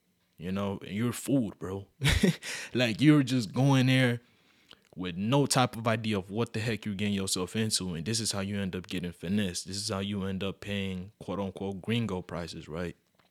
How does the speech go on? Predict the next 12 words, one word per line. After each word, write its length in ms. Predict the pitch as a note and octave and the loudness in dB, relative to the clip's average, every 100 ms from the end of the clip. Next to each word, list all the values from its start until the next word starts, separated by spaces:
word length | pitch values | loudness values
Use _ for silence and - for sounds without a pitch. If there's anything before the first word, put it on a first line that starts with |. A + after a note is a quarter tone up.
| _ - - | _ -14 -4
And 120 | G2 | 4
they, 180 | B2+ - | 4 4
and 200 | G#2+ A#2 | 0 2
this 120 | B2+ | 2
is 40 | |
another 280 | G2 B2 A2+ | 2 2 0
thing. 200 | F#2 F2+ | -2 -4
People 260 | - A#2+ A2 | -4 -4 -2
seem 180 | - G2 | -2 -4
to 60 | |
think 260 | F#2 G#2+ F#2+ | -2 -2 -2
that 200 | F#2 | -4